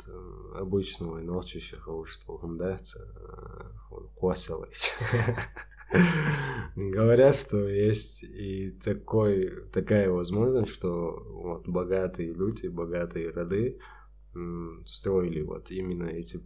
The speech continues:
большие, такие высокие боевые башни. Но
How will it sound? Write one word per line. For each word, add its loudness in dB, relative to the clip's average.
большие, -4
такие -6
высокие -6
боевые -4
башни. -6
Но 0